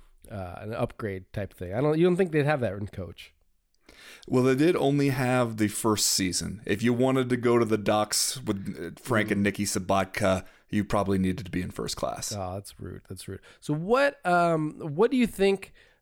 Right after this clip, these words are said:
Speaker 1: uh, about living in Missoula, Montana is most like The Wire?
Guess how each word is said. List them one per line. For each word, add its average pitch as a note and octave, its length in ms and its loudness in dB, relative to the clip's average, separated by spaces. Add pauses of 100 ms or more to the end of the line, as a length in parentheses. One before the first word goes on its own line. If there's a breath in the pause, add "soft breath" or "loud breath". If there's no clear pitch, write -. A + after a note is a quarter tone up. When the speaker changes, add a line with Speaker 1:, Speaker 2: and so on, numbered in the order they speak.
(160)
Speaker 1:
uh, A#2 520 0 (640)
about C3+ 300 4
living D3 340 2
in C3+ 140 2
Missoula, B2+ 340 2
Montana A#2+ 380 0
is A2 220 -4
most A2+ 440 -4 (100)
like G#2+ 280 -6
The G#2 100 -6
Wire? F2+ 420 -8